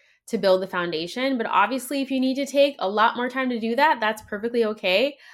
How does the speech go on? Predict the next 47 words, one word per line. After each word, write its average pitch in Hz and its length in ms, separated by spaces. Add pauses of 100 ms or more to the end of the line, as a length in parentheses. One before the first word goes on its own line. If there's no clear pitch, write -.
(160)
I 208 80
wanna 247 220
keep 269 300
reminding 226 520
you 262 200
that 226 180
everything 302 400
that 311 100
I'm 269 100
teaching 233 400
you 240 240
over 208 140
these 202 180
next 185 320
nine 190 220
months 214 400 (960)
is 233 180
a 233 60
culmination 240 640
of 202 120
my 196 220
eight 190 260
years 190 320
of 185 120
experience. - 680
It's 196 120
taken 214 320
me 190 220
eight 233 240
years 208 520
to 185 340
learn 208 280
all 233 180
this 226 200
stuff, 208 320 (420)
put 233 120
it 226 100
into 226 240
practice, 185 720
figure 220 280
out 202 160
what 190 160
works, 185 280
figure 226 240
out 202 160
what 196 140
doesn't, 185 480